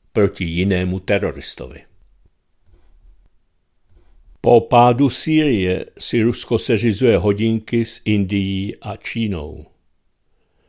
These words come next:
To napsal portál Ukrajina R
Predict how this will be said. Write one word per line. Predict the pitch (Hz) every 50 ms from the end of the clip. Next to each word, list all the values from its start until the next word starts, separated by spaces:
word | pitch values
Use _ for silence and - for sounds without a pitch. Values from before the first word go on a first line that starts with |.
| _ _ _
To | - 107 104
napsal | 104 107 110 107 - - - 127 110 113 127 131
portál | - - 110 107 107 101 - - 110 107 110 110 110 110 -
Ukrajina | - 107 101 - 113 107 107 104 101 104 104 101 101 101 110 110 113 113 - _ _
R | 95 95 87 85 92